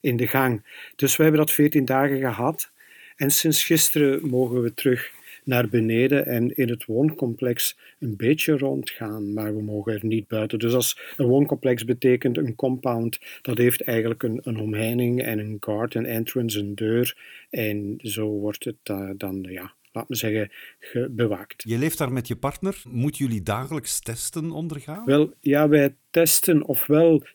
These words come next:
Speaker 1: tweedagelijks of dagelijks. En de laatste week hebben we zelfs, eh, twee testen per dag gedaan. Dat betekent, eh, in de beginnen dat we,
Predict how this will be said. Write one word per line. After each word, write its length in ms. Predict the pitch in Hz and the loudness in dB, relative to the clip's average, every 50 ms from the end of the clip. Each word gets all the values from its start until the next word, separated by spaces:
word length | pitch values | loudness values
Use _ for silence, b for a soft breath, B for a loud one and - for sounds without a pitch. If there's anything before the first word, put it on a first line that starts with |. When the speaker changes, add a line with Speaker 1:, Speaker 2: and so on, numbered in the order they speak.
| _ | _
Speaker 1:
tweedagelijks 880 | - - - 185 190 180 160 151 139 143 139 - - 147 139 - - - | -4 2 4 4 4 4 4 2 0 0 -2 0 0 0 0 2 0 -2
of 180 | 151 156 - | -2 -4 -4
dagelijks. 600 | - - 104 110 135 143 - 165 160 151 - - | -4 -4 -2 -2 -2 -2 0 0 0 0 0 0
En 200 | - 147 127 131 | -2 0 0 0
de 100 | 127 127 | 0 0
laatste 380 | 120 123 123 131 - - - 127 | 2 2 2 2 2 2 2 4
week 180 | 131 131 127 - | 4 4 4 4
hebben 220 | 127 120 117 117 | 0 0 0 0
we 60 | 113 | 0
zelfs, 420 | 107 - 117 110 110 104 - - - | 0 0 0 0 0 0 0 0 0
eh, 80 | 101 95 | -2 -2
twee 280 | - - - 123 113 110 _ | -2 0 2 2 2 2 _
testen 420 | - 127 110 - - - - 117 | 0 0 2 2 0 0 -2 -4
per 200 | - - 101 98 - _ | -4 -4 -4 -4 -6 _
dag 340 | - 117 127 143 - - - | -2 0 0 0 0 -2 -2
gedaan. 440 | - 120 107 107 107 107 107 107 104 | -2 -2 0 0 0 2 2 2 2
Dat 140 | 113 110 104 | 2 2 2
betekent, 680 | 113 104 - 135 127 123 123 - 135 127 117 - B B B B B B B B B B | 0 0 4 4 4 4 6 4 4 4 4 2 B B B B B B B B B B
eh, 340 | - 135 117 113 117 123 | 2 4 4 6 6 4
in 320 | 117 107 117 - 151 123 117 | 4 2 2 2 2 2 2
de 80 | 123 | 2
beginnen 580 | 110 113 123 110 - 135 139 147 143 143 139 B B B B B | 2 2 2 4 6 6 8 8 8 6 4 B B B B B
dat 260 | - - 120 120 - - | -4 -4 -4 -2 -2 0
we, 320 | 131 123 120 120 - - | 2 4 4 4 2 0